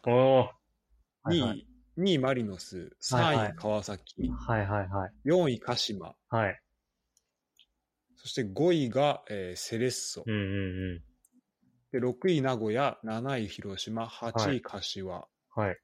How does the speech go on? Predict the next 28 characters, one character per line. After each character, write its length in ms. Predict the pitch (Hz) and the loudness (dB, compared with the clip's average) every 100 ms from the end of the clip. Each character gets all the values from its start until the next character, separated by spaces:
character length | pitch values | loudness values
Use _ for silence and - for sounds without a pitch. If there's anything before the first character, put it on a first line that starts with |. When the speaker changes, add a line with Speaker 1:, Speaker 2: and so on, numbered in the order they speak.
| _ _ _ _ | _ _ _ _
Speaker 2:
で、 100 | 131 | -12
九 340 | 113 - 175 147 | -12 -4 0 2
位 120 | 123 | 2
が、 320 | 135 156 - - _ _ - | 2 2 2 -6 _ _ -10
え 200 | 107 107 | -8 -6
ー、 40 | |
エ 20 | 107 | -4
フ 80 | |
シ 180 | - 110 | -4 -4
ー 60 | 98 | -6
東 200 | - 90 82 | -8 -10 -10
京。 240 | - - - _ | -18 -18 -20 _
Speaker 1:
は 200 | 117 110 | 2 2
い。 40 | |
Speaker 2:
十 120 | 135 120 | 2 0
位 120 | 104 | 0
が 260 | 156 151 - _ _ _ | 0 0 -4 _ _ _
鳥 100 | 92 | -16
栖。 300 | - 98 80 _ _ _ _ _ - | -12 -10 -12 _ _ _ _ _ -6
Speaker 1:
う 60 | |
ん 20 | |
う 360 | 98 90 90 85 - _ _ _ _ _ | -6 -6 -8 -12 -18 _ _ _ _ _
ん。 60 | 117 | -14
Speaker 2:
で、 60 | 147 113 | -12 -4
十 200 | 139 151 | 0 0
一 280 | - 139 | 2 0
位 40 | 160 | 0
札 240 | - 104 | -2 -6